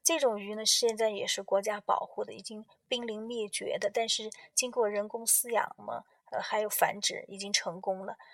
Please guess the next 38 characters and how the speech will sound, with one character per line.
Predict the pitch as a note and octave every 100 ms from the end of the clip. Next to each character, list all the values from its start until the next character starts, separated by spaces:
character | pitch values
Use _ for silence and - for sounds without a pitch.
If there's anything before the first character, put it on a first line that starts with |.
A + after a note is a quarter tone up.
| - -
这 | F4+
种 | D4+ A3
鱼 | A3+
在 | C4+ A#3+
我， | G#3+ F#3 - A3 _ -
记 | B3+
得 | A#3 G3+
我 | G3+ G3+
很 | - G3+ A3
早 | A3 F#3
的 | G3+
时 | - G3
候， | G3+ F3+
我 | F3+
爸 | A3
爸 | G#3
妈 | G3+ G#3
妈 | G#3+
带 | A3 G#3
我 | -
去 | -
玩 | G3 G3
儿 | F#3+
的 | G#3
时 | A3
候， | G3+
那 | A3+ B3
时 | A#3
候 |
很 | A3+ G#3+
小 | A3+ -
的 | -
时 | - G3+
候 |
就 | G3 G3+
已 | G3+
经 | - G3+
是 | -